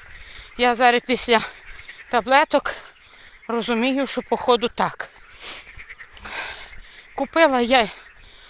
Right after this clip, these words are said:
нові таблетки. Називаються Тасмай. Ой,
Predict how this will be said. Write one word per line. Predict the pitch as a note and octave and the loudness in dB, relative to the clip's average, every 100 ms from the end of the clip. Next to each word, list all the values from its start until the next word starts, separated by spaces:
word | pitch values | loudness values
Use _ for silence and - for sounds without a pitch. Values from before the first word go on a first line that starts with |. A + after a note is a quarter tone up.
| - | -8
нові | A#3+ B3 C4 | -2 0 -2
таблетки. | - G#3+ A3 G3 G3 - D4+ D#4+ - - - - - - - - - - - _ - - - - - - - - - - - - - - - - - | 2 2 6 4 2 0 0 0 -10 -20 -20 -20 -20 -20 -20 -20 -20 -20 -20 _ -20 -14 -12 -12 -16 -20 -20 -20 -20 -20 -20 -20 -20 -20 -20 -20 -4
Називаються | B3 B3 A#3+ A#3+ B3 A#3 - - A#3+ G3+ - - - - - - | 0 2 0 4 4 4 0 0 0 0 -4 -18 -20 -20 -20 -2
Тасмай. | B3+ A3 B3 A3 C4 F4+ - - - - - - - - - - - - - - | 0 0 6 8 8 6 -4 -20 -20 -20 -20 -20 -20 -20 -20 -20 -20 -20 -10 4
Ой, | G4 E4+ C#4+ | 8 10 8